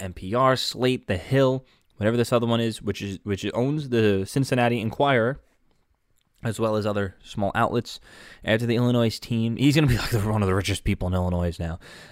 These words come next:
Uh, I ho-, I hope he's giving some money to his classmates, to be completely honest, 'cause they were involved as well. Uh, was acquitted of homicide charges in the suit in the,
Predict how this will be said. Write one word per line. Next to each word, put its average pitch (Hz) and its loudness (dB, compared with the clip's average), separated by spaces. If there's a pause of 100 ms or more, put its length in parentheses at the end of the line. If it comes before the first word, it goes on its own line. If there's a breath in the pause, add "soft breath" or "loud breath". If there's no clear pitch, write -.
Uh, - -2
I 90 2
ho-, 165 6
I 196 4
hope 226 6
he's 196 2
giving 156 2
some 123 0
money 117 2
to 98 2
his 90 -2
classmates, 92 -6
to 90 -8
be 90 -4
completely 90 0
honest, 80 -6
'cause 95 0
they 104 6
were 104 2
involved 90 0
as 80 -12
well. 87 -10 (480 loud breath)
Uh, 78 -10
was 110 0
acquitted 139 2
of 107 2
homicide 113 -2
charges 131 0
in 104 -6
the 98 -2
suit - -6
in 101 -2
the, 90 -4